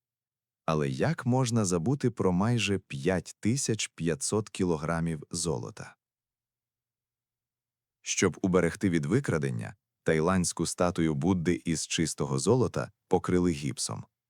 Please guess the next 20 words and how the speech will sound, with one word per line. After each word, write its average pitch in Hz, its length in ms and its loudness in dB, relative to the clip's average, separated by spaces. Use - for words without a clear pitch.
Згодом 80 520 2
забули 87 420 4
про 92 160 0
матеріал, 85 520 2
з 92 100 -2
якого 92 340 2
виготовлена 82 640 0
ця 78 160 -2
статуя, 80 540 -2
і 90 100 2
зберігали 80 600 0
її 101 320 2
під - 260 -2
простим 98 600 2
бляшаним 76 580 2
дахом. - 480 -4
Минуло 87 480 6
майже 82 380 4
двісті 80 580 2
років, 69 440 2